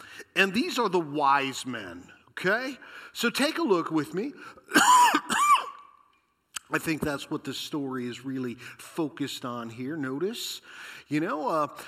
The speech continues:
there, there are some things that the wise man overcame to experience Christmas.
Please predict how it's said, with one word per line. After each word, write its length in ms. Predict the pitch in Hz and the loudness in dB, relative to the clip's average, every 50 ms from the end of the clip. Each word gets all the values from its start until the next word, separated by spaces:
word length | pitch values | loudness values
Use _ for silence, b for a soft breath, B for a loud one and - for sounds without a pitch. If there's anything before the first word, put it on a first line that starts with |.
| B B B | B B B
there, 180 | 175 208 220 | 4 4 4
there 220 | 208 175 226 233 233 | 4 4 4 4 4
are 40 | 220 | 4
some 220 | - - 226 214 | 2 0 -4 -4
things 460 | - - - - 392 427 427 277 - | -6 -4 0 0 0 0 0 -2 -2
that 180 | - 320 320 - | -2 -2 0 0
the 140 | 220 185 175 | 0 0 0
wise 720 | 170 151 135 143 160 175 190 220 233 233 220 175 - 135 | -2 -6 -6 -2 2 4 4 4 4 2 0 -4 -4 -2
man 360 | 135 127 127 123 127 131 143 - 180 | -2 -2 0 0 -2 -4 -4 -2 -2
overcame 1120 | 190 202 208 170 185 190 165 - - - - - 185 170 151 131 117 113 107 110 117 113 b b b b b b b b - | 0 0 0 0 0 0 0 -2 -4 -8 -8 -6 -4 -4 -4 -4 -6 -6 -8 -8 -10 -12 b b b b b b b b -8
to 160 | - 196 190 | -4 0 2
experience 880 | 170 156 - - - - - 175 170 170 165 160 156 151 147 139 - - | 2 2 0 -2 -8 -6 -4 -2 0 2 2 2 2 0 -2 -4 -6 -8
Christmas. 840 | - - - 143 135 - - - 113 98 - - - - - - | -8 -8 -6 -6 -6 -6 -6 -10 -12 -14 -14 -14 -14 -14 -14 -16